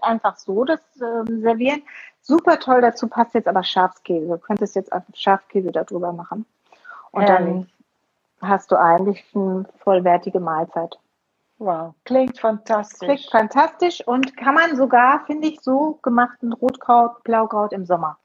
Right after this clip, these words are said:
Speaker 1: machen. Das geht
Speaker 2: Ja.
Speaker 1: das ganze Jahr. Das ist jetzt dadurch, ist der aus der Winter-, aus dem Winterschlaf gekommen.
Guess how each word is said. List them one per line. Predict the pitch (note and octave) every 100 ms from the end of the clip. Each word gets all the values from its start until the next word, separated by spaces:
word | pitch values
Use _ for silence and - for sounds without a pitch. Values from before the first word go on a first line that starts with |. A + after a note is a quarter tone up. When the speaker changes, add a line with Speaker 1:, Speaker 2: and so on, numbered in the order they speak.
| _ _ _ _
Speaker 1:
machen. | G#3 - G3+ G3
Das | F3
geht | E3+
Speaker 2:
Ja. | A3
Speaker 1:
das | -
ganze | A3 G#3+ G#3+
Jahr. | G3+ F#3+ E3+
Das | -
ist | G#3 B3+
jetzt | G#3 -
dadurch, | G#3+ A3 - - - - -
ist | B3+ -
der | A3+ G#3+
aus | -
der | G#3 F#3
Winter-, | A#3 A#3 A#3 F#3+ F3+
aus | G3 -
dem | G#3+
Winterschlaf | A#3 G#3 E3 - - -
gekommen. | - - - -